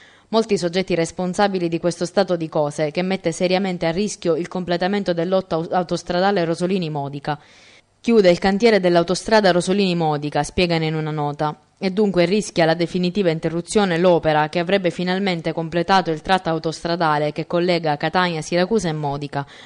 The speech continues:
Nonostante i pressanti appelli rivolti agli enti nazionali e regionali, Cassa, anas e Regione, attraverso le proteste portate avanti alla prefettura con presidi degli operai,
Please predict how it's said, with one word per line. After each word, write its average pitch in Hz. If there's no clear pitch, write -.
Nonostante 190
i -
pressanti 180
appelli 170
rivolti 165
agli 165
enti 160
nazionali 160
e 151
regionali, 156
Cassa, 160
anas 147
e 151
Regione, 170
attraverso 180
le 160
proteste 170
portate 160
avanti 180
alla 160
prefettura 165
con 165
presidi 170
degli 156
operai, 170